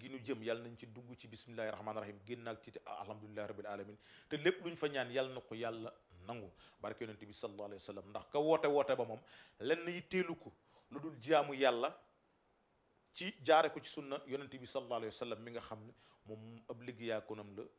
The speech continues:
ba amee gratu Xaadimu Rasul, mu Cheikh Ahmadou Bamba. Ku mel noonu nag, ah, yàlla, yàlla nañu yàlla dimbale ba bu ñu koy roy, di ko topp ngir sunu ndimbal ak sunu mucc, yàlla nañu yàlla di xiir ca la nga xam ne ni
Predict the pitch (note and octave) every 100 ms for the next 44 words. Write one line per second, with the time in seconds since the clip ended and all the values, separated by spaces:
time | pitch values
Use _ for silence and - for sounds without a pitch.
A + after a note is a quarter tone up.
0 | _ _ _ G2+ A#2+ A#2 A2 G#2 G#2+ G#2
1 | A2 - A2 A2 G2+ G2+ - E2+ - -
2 | - - G#2+ F#2+ F#2 E2+ F2 D#2+ - -
3 | _ G#2+ A2+ A2 A2+ A2 A2+ - - -
4 | _ A2+ - - A#2 B2 B2 B2 B2 A#2+
5 | B2 - C3+ C#3 C#3 C#3 C#3+ C#3 C3+ B2+
6 | A2+ C3+ B2+ B2 C#3+ E3 E3+ E3 D#3 D3+
7 | D3 A#2 - - - - C3 - D#3 -
8 | D#3 - - - B2+ E3 - F3+ F3 -
9 | _ _ _ _ C#3+ F3 E3 D#3+ - E3+
10 | D3 D3 - - - - _ A#2+ C#3+ C#3+
11 | C#3 C3 B2+ B2 A#2 - C#3 A#2 A#2+ C3
12 | C3 - C3+ A#2+ A2